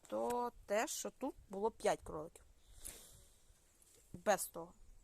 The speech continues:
Їх було п'ять, но одне вона погризла.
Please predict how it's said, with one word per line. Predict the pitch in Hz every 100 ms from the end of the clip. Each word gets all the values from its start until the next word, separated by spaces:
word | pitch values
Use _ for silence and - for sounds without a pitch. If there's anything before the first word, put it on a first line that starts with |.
| - - - - - - - - - - - -
Їх | 247 294
було | 226 226
п'ять, | 196 - 285 605 - - - - - -
но | - 190 220 311 415 427
одне | 214 240 311
вона | 302 247
погризла. | 247 196 165 170